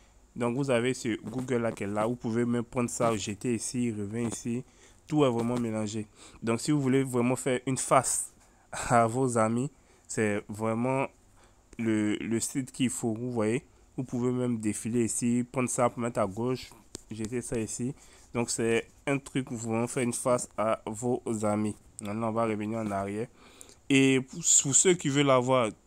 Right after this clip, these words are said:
tous les tutos, tous les, les, les, les secrets sur le Google, vous allez venir entrer tout simplement Elgo, Elgo Gym. Vous pouvez le voir ici.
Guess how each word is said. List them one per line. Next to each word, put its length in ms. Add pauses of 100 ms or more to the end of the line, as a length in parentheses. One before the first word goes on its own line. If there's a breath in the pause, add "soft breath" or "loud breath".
tous 180
les 160
tutos, 560
tous 220
les, 680
les, 520 (420 loud breath)
les, 420
les 180
secrets 580 (300 soft breath)
sur 380
le 180
Google, 500
vous 100
allez 180
venir 340 (100)
entrer 400
tout 160
simplement 460 (120)
Elgo, 420 (1600 loud breath)
Elgo 320
Gym. 320
Vous 60
pouvez 180
le 80
voir 140
ici. 300